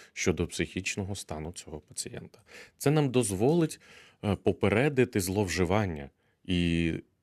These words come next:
як каже дуже красиво Європейський суд, е, свавільне, е, обмеження прав, і коли й доля пацієнта повністю залежить від адміністрації закладу.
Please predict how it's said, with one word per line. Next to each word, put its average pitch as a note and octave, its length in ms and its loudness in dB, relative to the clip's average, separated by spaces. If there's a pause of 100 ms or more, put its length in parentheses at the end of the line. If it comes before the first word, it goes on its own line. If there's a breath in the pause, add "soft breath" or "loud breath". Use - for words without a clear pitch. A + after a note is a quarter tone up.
(220)
як F#2 360 -2
каже F2 300 0
дуже D#2+ 300 -8
красиво E2 480 -8
Європейський E2 640 -8
суд, D3+ 300 -6 (420 loud breath)
е, E2 100 -2
свавільне, G#2 840 2 (1120 soft breath)
е, A2 240 4 (260 loud breath)
обмеження G#2+ 600 4
прав, F2+ 560 -2 (160)
і F2 200 -2 (100)
коли F#2+ 380 4
й F2+ 200 -2 (440)
доля G2 380 4
пацієнта F#2+ 640 0
повністю F2+ 460 0
залежить E2 680 -2
від D#2+ 260 -6
адміністрації E2 680 -4
закладу. - 440 -14